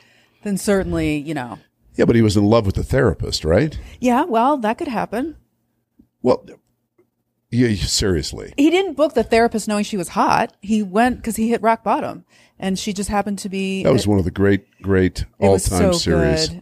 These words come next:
Speaker 1: I know. I told you, I rewatched it. It's even better the second time
Speaker 2: Yeah.
Speaker 1: around. Yeah.
Speaker 2: Yeah.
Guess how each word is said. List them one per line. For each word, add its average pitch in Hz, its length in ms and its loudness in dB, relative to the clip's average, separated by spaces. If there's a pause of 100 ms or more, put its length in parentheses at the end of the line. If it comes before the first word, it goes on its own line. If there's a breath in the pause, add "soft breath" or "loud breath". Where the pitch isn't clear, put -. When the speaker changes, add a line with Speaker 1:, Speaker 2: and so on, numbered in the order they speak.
(100)
Speaker 1:
I 196 140 -2
know. 185 360 0
I 196 100 0
told 233 260 -2
you, 196 60 0
I 180 60 0
rewatched 185 580 -2
it. 247 220 -2 (180)
It's 208 160 -6
even 196 160 -2
better 190 240 2
the 208 80 0
second 196 320 -4
time 185 220 -8
Speaker 2:
Yeah. 165 40 -6
Speaker 1:
around. 104 400 0 (720)
Yeah. 196 100 0
Speaker 2:
Yeah. 185 260 2